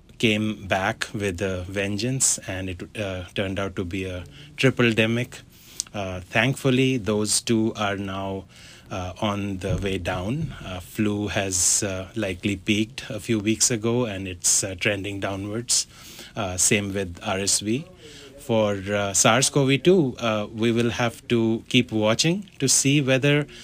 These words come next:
this becomes more of a seasonal, uh, issue, uh, more in winters, just like other respiratory infections,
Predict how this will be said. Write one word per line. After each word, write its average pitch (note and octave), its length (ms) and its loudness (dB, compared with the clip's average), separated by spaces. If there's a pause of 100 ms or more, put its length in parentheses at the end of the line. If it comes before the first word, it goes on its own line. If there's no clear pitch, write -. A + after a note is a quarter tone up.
(240)
this C3+ 220 4
becomes D3 480 2
more C3+ 240 6
of C#3 180 0
a C3 140 6
seasonal, D3 800 4 (480)
uh, A#2 260 -2
issue, C#3+ 480 6 (140)
uh, A2 260 -2 (160)
more A#2 320 4
in A2+ 180 4
winters, A2+ 640 2
just G#2+ 280 2
like G#2 180 0
other G#2 180 0
respiratory G#2 540 0
infections, G2+ 720 -6